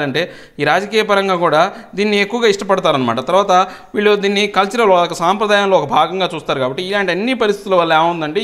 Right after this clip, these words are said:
ఈ ఆటను కంటిన్యూ చేయాల్సి వస్తూ ఉందన్నమాట. Other virtue contribu-, attributed to it, um, include giving native breeds a good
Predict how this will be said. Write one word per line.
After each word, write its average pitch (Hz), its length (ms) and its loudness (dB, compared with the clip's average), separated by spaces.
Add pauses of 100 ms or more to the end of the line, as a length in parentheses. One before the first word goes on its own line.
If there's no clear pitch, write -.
ఈ 196 40 0 (100)
ఆటను 196 300 -2
కంటిన్యూ 185 280 -2
చేయాల్సి 170 300 2
వస్తూ 185 180 -6 (120)
ఉందన్నమాట. 123 340 -4 (560)
Other 233 140 2 (120)
virtue 185 340 2 (140)
contribu-, 180 440 0 (240)
attributed 180 540 -2 (120)
to 135 100 0 (520)
it, 175 100 -2 (100)
um, 147 100 2 (320)
include 190 420 2 (280)
giving 180 280 -2 (560)
native 208 320 0 (140)
breeds 156 260 -2 (220)
a - 20 2 (300)
good 196 160 0